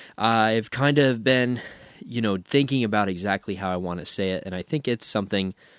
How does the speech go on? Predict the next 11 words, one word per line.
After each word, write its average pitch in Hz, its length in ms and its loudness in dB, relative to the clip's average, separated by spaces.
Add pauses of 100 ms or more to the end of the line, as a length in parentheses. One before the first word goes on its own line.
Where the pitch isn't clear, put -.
(200)
like 90 380 0 (340)
this. 98 460 0
It's 101 360 -2
united 110 920 -2
by 107 180 2
our 101 160 0
allegiance 120 540 -2
to - 100 -6
Christ, - 600 -6 (720)
we 107 140 0
worship 101 580 -2